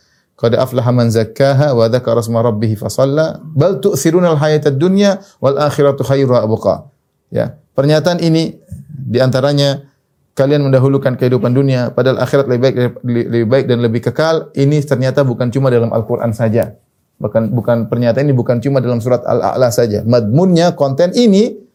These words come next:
ternyata terdapat dalam kitab-kitab suci sebelumnya. Mengingatkan kita semua bahwasanya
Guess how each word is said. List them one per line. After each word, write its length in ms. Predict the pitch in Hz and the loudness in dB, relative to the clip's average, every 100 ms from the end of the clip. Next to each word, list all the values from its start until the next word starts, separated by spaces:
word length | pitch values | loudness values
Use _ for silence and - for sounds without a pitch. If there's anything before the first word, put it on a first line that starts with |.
| _ _ _ - | _ _ _ -6
ternyata 320 | 123 139 139 | 0 0 0
terdapat 400 | 135 123 135 131 | 0 0 0 0
dalam 240 | 120 123 | 0 0
kitab-kitab 480 | 117 120 110 107 - | 0 0 0 -2 -2
suci 160 | 123 113 | -4 -2
sebelumnya. 560 | 107 101 107 101 104 | -2 -2 0 -2 0
Mengingatkan 560 | 110 135 156 165 170 147 | 2 2 2 2 0 0
kita 160 | 151 131 | -2 0
semua 320 | 135 151 135 | 0 2 2
bahwasanya 640 | 123 117 117 113 143 160 | 2 2 0 0 0 -2